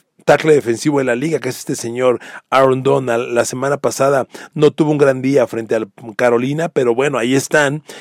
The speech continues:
Y yo siento que los Santos de Nueva Orleans, si bien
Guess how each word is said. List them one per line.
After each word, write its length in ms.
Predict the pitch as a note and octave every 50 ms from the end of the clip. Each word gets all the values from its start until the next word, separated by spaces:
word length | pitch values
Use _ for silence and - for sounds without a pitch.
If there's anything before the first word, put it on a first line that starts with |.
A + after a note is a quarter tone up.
| - - -
Y 160 | - C#3+ C#3+
yo 100 | D#3+ E3
siento 320 | D#3 - F#3 F#3 E3 G#3+
que 140 | F#3 - F#3+
los 140 | E3+ C#3+ -
Santos 260 | - D3 D#3 D3 -
de 60 | F#3+
Nueva 160 | F#3+ F3+ D3+ C3
Orleans, 480 | A#2+ A#2 C3 C3+ D#3+ G#3 G#3+ - - _ _ _ _ _ _ _ _ _ _ _ _ _ _ _ _ _ _ _ -
si 220 | - - - D3+ C#3
bien 380 | B2+ E3 F#3+ F#3 E3+ C3+ -